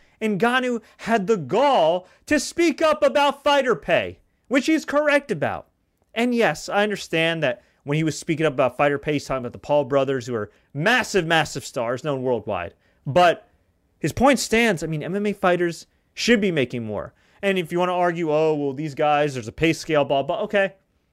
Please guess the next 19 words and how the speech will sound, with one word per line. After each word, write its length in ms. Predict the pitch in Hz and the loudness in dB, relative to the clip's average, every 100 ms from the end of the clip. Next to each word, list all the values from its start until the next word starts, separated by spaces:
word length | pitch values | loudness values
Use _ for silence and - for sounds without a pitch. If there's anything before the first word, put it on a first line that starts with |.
| _ _ _ _ | _ _ _ _
But 100 | - | -2
the 60 | 151 | 0
fact 280 | 170 185 190 | 2 2 2
that 80 | 175 | 0
your 120 | 156 | 0
world 300 | 147 175 165 | 0 0 0
champions 680 | - 156 151 165 165 160 - _ _ | -2 -2 -2 -8 -10 -14 -20 _ _
aren't 240 | 135 160 156 | -2 -2 0
making 360 | 156 160 147 | -4 -4 -6
a 80 | 123 | -6
minimum 720 | 107 123 151 160 170 175 190 - _ _ _ - | -2 0 2 2 0 -4 -8 -16 _ _ _ -12
of 140 | 107 | -8
a 60 | 104 | -8
million 540 | 95 123 170 220 240 - _ _ _ _ _ _ _ | -6 -2 0 -2 -4 -14 _ _ _ _ _ _ _
compared 400 | - 123 147 147 | -8 0 2 2
to 60 | 113 | -2
boxing, 800 | 90 113 151 - 233 233 254 254 _ _ _ _ _ _ - | -4 -2 -2 -2 -4 -4 -6 -14 _ _ _ _ _ _ -2
compared 500 | 185 156 185 196 - | -2 2 2 2 2
to 140 | 151 | -4